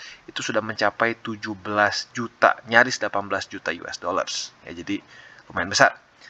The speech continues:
Nah, selain dari itu juga ada pilihan buat kita yang mungkin masih belum terlalu bisa trading manual, tapi pengen punya yield, ya. Nah, selain dari staking pools, bisa juga kalian mungkin yang mengambil yang resikonya lebih besar sedikit di robo strategis. Lu bisa pilih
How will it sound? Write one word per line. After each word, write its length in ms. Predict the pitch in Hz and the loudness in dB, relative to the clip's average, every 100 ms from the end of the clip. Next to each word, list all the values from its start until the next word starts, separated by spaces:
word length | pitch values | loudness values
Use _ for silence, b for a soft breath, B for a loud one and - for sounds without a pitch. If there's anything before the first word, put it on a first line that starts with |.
| B B B | B B B
Nah, 160 | - 165 | 4 6
selain 240 | 175 175 | 8 6
dari 80 | 170 | 6
itu 160 | 156 | 2
juga 360 | 139 127 151 - | 0 4 6 6
ada 320 | - 117 120 120 | 4 4 4 -2
pilihan 480 | - 120 110 117 | -2 -6 -2 -2
buat 180 | 117 104 | -2 -6
kita 280 | - 104 113 | -6 -2 2
yang 160 | 110 104 | 2 0
mungkin 560 | 101 98 - 127 131 B B - | -10 -12 -4 -2 -4 B B 0
masih 240 | 113 - | 0 0
belum 160 | 113 107 | -6 -6
terlalu 280 | 98 95 95 | -6 -6 -4
bisa 120 | 95 | -8
trading 320 | 98 95 95 | -6 -10 -8
manual, 560 | 95 92 101 127 139 135 | -10 0 4 4 4 0
tapi 200 | 95 120 | -6 -6
pengen 240 | - 101 | -6 -6
punya 240 | 92 101 90 | -8 -14 -12
yield, 320 | 98 120 95 - - | -2 0 -2 -8 -8
ya. 160 | - 113 - B B - | 0 0 0 B B -2
Nah, 160 | 110 104 | 2 2
selain 280 | - 101 | 2 -2
dari 120 | 104 104 | -2 -6
staking 400 | - 110 110 107 | -6 -8 -8 -6
pools, 320 | 107 151 170 | 0 0 0
bisa 240 | 110 104 | -4 -8
juga 240 | 95 95 117 | -8 0 2
kalian 240 | 107 113 | 2 0
mungkin 320 | 110 104 110 | -2 -8 -6
yang 40 | 110 | -4
mengambil 440 | 101 98 113 107 | -4 -4 -4 -4
yang 40 | 104 | -6
resikonya 440 | 98 - 101 101 | -10 -8 -10 -8
lebih 200 | 95 98 | -8 -8
besar 200 | - 101 - | -2 -2 -2
sedikit 400 | 101 - 180 185 B B B - | -6 -4 -2 -2 B B B -4
di 240 | 113 143 - | 0 0 0
robo 320 | 101 98 107 | -4 -2 -2
strategis. 1080 | 104 - 76 82 82 104 92 62 - - - | -4 -6 -8 -10 -4 -2 -2 -6 -8 -8 -8
Lu 80 | 95 | -8
bisa 240 | 98 92 | -4 -4
pilih 480 | - 101 101 123 143 | -4 -4 -2 -2 -2